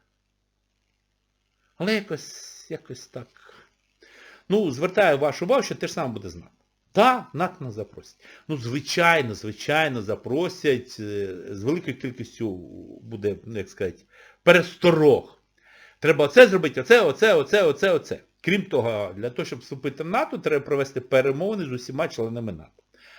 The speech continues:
Ну, ви самі розумієте, там Словаччина, Туреччина, Угорщина буде проти... Ой, та багато що буде. І воно буде гальмувати. Причому буде, знаєте, така смішна ситуація. Нам будуть говорити:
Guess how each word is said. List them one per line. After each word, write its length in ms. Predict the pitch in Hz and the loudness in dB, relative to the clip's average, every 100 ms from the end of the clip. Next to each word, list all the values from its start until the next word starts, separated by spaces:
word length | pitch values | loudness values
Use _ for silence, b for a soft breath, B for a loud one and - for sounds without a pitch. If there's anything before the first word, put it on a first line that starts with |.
| b | b
Ну, 60 | 156 | -2
ви 60 | 180 | 2
самі 240 | 202 170 | 4 4
розумієте, 480 | 131 127 113 98 - | 0 -4 -4 -6 -8
там 140 | - 85 | -14 -10
Словаччина, 720 | - 220 247 202 160 - 147 | -4 0 2 2 2 -2 -12
Туреччина, 1040 | 123 208 214 196 156 - 160 147 143 139 | -4 0 2 2 -2 -6 -10 -8 -6 -2
Угорщина 500 | 147 202 190 143 165 | 2 2 2 -2 -6
буде 220 | 147 170 | -6 -8
проти... 560 | 170 165 196 196 170 - | -8 -2 2 4 4 0
Ой, 120 | 135 | -6
та 140 | 104 170 | -6 -6
багато 300 | 170 135 - | -6 -6 -8
що 120 | - | -18
буде. 180 | 73 71 _ - - _ B B B B - | -18 -20 _ -20 -20 _ B B B B -10
І 280 | 143 190 185 | -4 0 0
воно 220 | 151 226 | 2 0
буде 200 | 233 208 | 2 2
гальмувати. 640 | 202 202 202 127 82 - _ | 2 2 2 0 -2 -8 _
Причому 400 | 127 - 233 175 B B - | -8 2 2 2 B B -6
буде, 220 | 165 190 | -4 -4
знаєте, 320 | 151 220 226 | -2 -2 -2
така 220 | - 175 | -2 -2
смішна 360 | 165 160 - 160 | -4 -6 -6 -6
ситуація. 840 | - - 175 147 117 - 113 107 107 | -6 -4 2 2 2 -2 -2 0 -2
Нам 220 | 131 143 | -4 -4
будуть 140 | 143 | -4
говорити: 260 | 123 113 | -4 -6